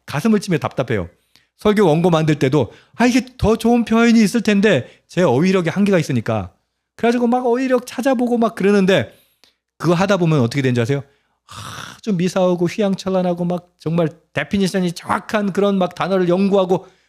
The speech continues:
그래가지고 제가 여러분들에게 설교를 쫙 한단 말이에요. 설교를 했는데 사도 바울이 하는 말은 뭐냐면 그걸 아무것도 중요하지 않아.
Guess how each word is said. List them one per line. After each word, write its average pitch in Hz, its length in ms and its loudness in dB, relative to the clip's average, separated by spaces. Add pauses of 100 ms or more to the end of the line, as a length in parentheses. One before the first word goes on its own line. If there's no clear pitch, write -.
(100)
그래가지고 190 420 0
제가 160 380 -4 (220)
여러분들에게 135 440 -2
설교를 147 380 -4
쫙 - 160 -18 (220)
한단 180 200 -2
말이에요. 101 300 -2 (720)
설교를 214 500 2
했는데 175 600 2
사도 202 240 0
바울이 190 200 2
하는 156 180 2
말은 131 180 2
뭐냐면 123 400 2 (480)
그걸 339 240 2
아무것도 302 420 2
중요하지 220 340 4
않아. 147 440 2